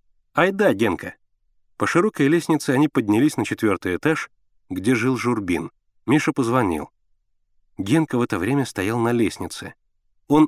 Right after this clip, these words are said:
отчаянно трусил, и когда послышался шум за дверью, бросился бежать, прыгая через три ступеньки. Дверь открыла соседка Журбина, высокая, тощая женщина с сердитым лицом и длинными выпирающими зубами.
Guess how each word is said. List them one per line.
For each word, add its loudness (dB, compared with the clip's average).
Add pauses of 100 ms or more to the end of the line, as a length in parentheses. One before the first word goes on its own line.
отчаянно -2
трусил, -4 (340)
и -6
когда 0
послышался 0
шум 2
за 0
дверью, 2 (400)
бросился 0
бежать, 0 (320)
прыгая 2
через -4
три -2
ступеньки. -4 (800)
Дверь 0
открыла 0 (320)
соседка -2
Журбина, -2 (520)
высокая, -2
тощая -2
женщина 0 (360)
с -16
сердитым -2
лицом 0 (160)
и 2
длинными 4
выпирающими 0
зубами. -2